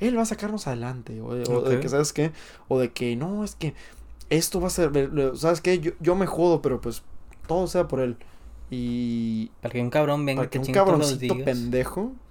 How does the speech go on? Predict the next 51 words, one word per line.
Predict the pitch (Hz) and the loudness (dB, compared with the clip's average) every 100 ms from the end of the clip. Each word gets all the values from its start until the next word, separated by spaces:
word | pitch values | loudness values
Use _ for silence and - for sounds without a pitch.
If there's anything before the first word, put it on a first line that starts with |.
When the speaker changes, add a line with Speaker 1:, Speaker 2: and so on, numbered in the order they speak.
| - | -18
Speaker 2:
Sí, | - - 123 | -12 -4 -2
Speaker 1:
te-, | 139 120 | 0 -2
Speaker 2:
sí, | |
sí. | 135 | -4
Speaker 1:
termine | 123 117 131 | -4 -4 -4
haciendo | 139 147 139 | -2 0 0
eso, | 135 151 | -2 -6
qué | - | -10
poca | - - - | -14 -12 -10
madre, | - - - - - | -10 -12 -14 -14 -14
la | |
verdad. | - - - - | -14 -14 -14 -14
Speaker 2:
Está | - 127 135 147 147 139 123 113 110 - - | -4 0 0 0 0 0 0 -2 -6 -14 -18
Speaker 1:
Qué, | - 120 - | -12 -10 -10
qué | - | -8
hijo | 120 147 | -8 -6
de | 127 | -6
la | 117 | -8
chingada, | - 123 117 - 120 | -12 -12 -12 -8 -8
la | 117 120 | -6 -8
verdad, | - 117 | -6 -4
lo, | 120 117 117 | -4 -2 -2
lo, | 120 117 | -2 -2
lo, | 123 123 | -2 -2
los, | 135 127 120 | -2 -2 0
los | 131 131 | 2 6
bullies. | 160 165 123 - - - | 8 8 6 -6 -18 -20
Speaker 2:
Exacto. | - - 117 - - - | -10 -6 -6 -8 -10 2
Digo, | 139 131 | 2 4
quién | 127 | 2
sabe | 135 123 | 2 2
si | |
es | 120 | 2
verdad, | 110 120 147 | 4 4 4
a | |
lo | 131 | 4
mejor | 131 143 | 4 10
Speaker 1:
Claro, | 165 156 143 | 12 12 10
Speaker 2:
ya | |
Speaker 1:
sí, | 143 | 4
sí, | 135 131 | 0 -2
sí. | - - - | -4 -14 6
Pero | 156 151 | 8 10
si, | 156 156 | 8 8
pero | 147 147 | 8 8
si | 147 | 6
no, | 147 180 214 | 10 10 10
pues | 143 | 6
neta, | 139 127 170 156 - | 4 4 8 8 6
pues, | - | -4
¿qué | - | -10